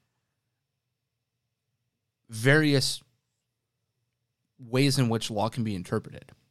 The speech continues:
That being said, the state constitution doesn't supersede your,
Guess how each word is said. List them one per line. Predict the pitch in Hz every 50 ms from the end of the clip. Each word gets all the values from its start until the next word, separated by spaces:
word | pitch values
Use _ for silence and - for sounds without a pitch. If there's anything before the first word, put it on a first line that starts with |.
| _ _ _ _ _ _ _ _ _ _ _ _ _ _ _ _ _ _ _ _ _ _
That | 127 120 143 156 147
being | 135 147 143 127 113
said, | - - 175 170 104 - - - _ _ _ _ _ _ _ _ _ _ _ _ _ _ _ _ _ _ _ _ _ _ _ _ _ _ _ _ _ _ _ _ _ _ _ _ _ _ _ _ _ - -
the | 147 147 143 135 127 113 - - _
state | - - - - - 143 156 147 -
constitution | - 151 147 135 - 127 - - 147 139 - 131 110
doesn't | 110 120 113 113 127 117
supersede | - - 131 117 - 107 - - - 117 110 101 104
your, | 123 151 110 104 104 98 78 73